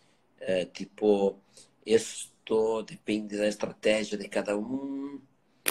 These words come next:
O antagonista nem sempre precisa ativar menos.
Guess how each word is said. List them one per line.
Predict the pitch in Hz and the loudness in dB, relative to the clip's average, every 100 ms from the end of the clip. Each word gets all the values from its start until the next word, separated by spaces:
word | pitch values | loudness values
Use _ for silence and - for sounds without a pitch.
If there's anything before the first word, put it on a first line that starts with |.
| - - | -6 -4
O | 110 | -2
antagonista | 107 110 107 107 110 113 - | 0 2 0 0 -2 -4 -2
nem | 101 107 123 | -2 0 -2
sempre | - 120 117 107 | -4 -6 -6 -10
precisa | - 95 - 98 | -12 -12 -6 -6
ativar | - 95 92 87 | -4 -4 -4 0
menos. | 104 120 131 135 131 - - | 0 4 4 2 -2 -8 -4